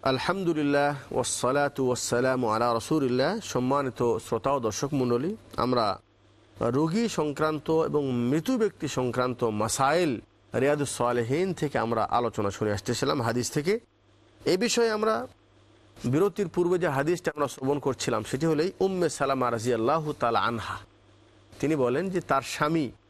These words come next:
আবু সালমা যখন মৃত্যুবরণ করছিল, সেই মুহূর্তে আল্লাহ নবী সাল্লাল্লাহু আলাইহি ওয়াসাল্লাম এসে দেখেন যে তার চোখটা খোলা আছে। তো উনি চোখের পাতা বন্ধ করে দিলেন এবং বললেন,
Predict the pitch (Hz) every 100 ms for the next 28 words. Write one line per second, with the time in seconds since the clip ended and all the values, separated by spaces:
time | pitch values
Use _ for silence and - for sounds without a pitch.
0 | _ _ - 127 139 - 135 143 185 170
1 | 151 151 135 113 120 143 - 175 143 135
2 | 123 - 113 - 180 269 - _ _ -
3 | - 180 196 165 175 165 139 143 143 143
4 | 147 139 139 131 127 135 123 151 151 135
5 | 120 117 - 131 - 147 - 110 85 -
6 | - - _ _ - - - - 143 180
7 | 175 160 160 151 135 131 196 151 131 123
8 | 113 135 139 170 214 220 - 160 208 190
9 | 135 131 170 190